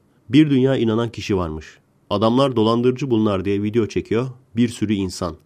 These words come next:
Onların altına bile "Eğitim satın aldık, on numara para kazanıyoruz." diyorlar. Daha sonra "Geri vites, ek gelir sağlıyoruz." falan yazıyorlar. Bir nevi Adnancı mantığı. Kötüleyeni eziyorlar, sövüyorlar, rahatsız ediyorlar falan. Bunun başı da İngiltere'de yaşıyor.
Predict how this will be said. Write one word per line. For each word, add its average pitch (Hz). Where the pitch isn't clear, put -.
Onların 117
altına 117
bile 120
"Eğitim 110
satın 107
aldık, 95
on 120
numara 113
para 113
kazanıyoruz." 101
diyorlar. 87
Daha 143
sonra 131
"Geri 117
vites, 101
ek 87
gelir 95
sağlıyoruz." 95
falan 98
yazıyorlar. 80
Bir 131
nevi 120
Adnancı 101
mantığı. 85
Kötüleyeni 123
eziyorlar, 117
sövüyorlar, 117
rahatsız 104
ediyorlar 95
falan. 85
Bunun 131
başı 139
da 156
İngiltere'de 120
yaşıyor. 82